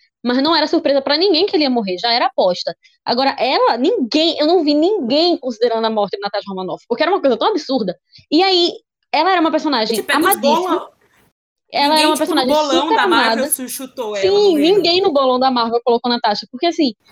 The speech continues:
Speaker 1: ela era uma personagem super querida, ela, a morte dela foi super chocante, e aí, quando você, primeiro que só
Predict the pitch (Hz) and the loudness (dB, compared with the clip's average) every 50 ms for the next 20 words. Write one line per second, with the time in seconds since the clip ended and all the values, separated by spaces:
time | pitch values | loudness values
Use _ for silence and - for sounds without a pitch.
0 | - _ - - 294 330 349 339 320 320 311 277 302 320 320 320 269 262 262 262 | -14 _ -2 0 0 2 2 2 2 2 0 0 0 0 0 0 0 0 -2 -2
1 | 262 - 330 339 415 403 - 480 466 294 233 220 202 262 381 - _ _ _ _ | -2 -2 -2 -2 -2 -2 0 0 0 2 0 0 -2 -2 -4 -4 _ _ _ _
2 | _ _ _ _ _ - - 285 302 294 - 311 302 294 302 311 359 359 - 370 | _ _ _ _ _ -4 0 0 0 0 0 -2 0 0 0 0 0 0 0 0
3 | 320 285 - 269 285 285 - 269 254 233 - - - - 339 359 - - 508 508 | 0 0 0 -2 -2 0 0 0 0 -2 -4 -8 -4 -2 -2 -2 0 0 2 2
4 | 508 480 - - - - 311 - - 415 440 440 - 330 262 254 277 - - - | 2 0 -2 -4 -8 -8 -6 -2 0 -2 -2 0 -2 0 0 0 -2 -2 -2 -2
5 | 508 622 640 _ _ _ _ _ _ _ _ _ _ - 320 330 370 392 392 403 | -2 -2 -2 _ _ _ _ _ _ _ _ _ _ 0 2 4 4 4 4 2
6 | 392 359 392 370 381 440 523 539 - _ _ _ _ _ _ - - 349 349 349 | 2 2 2 4 4 2 2 0 -4 _ _ _ _ _ _ -6 -2 0 0 0
7 | 359 339 339 381 370 - - 381 349 320 - - 381 392 381 381 403 440 427 - | 0 0 0 -2 -2 0 0 0 0 0 0 2 2 4 4 4 2 0 0 0
8 | 415 320 233 - _ 262 - - - - - - 320 339 | 0 0 -2 -4 _ -20 -20 -20 -16 -8 -2 0 2 2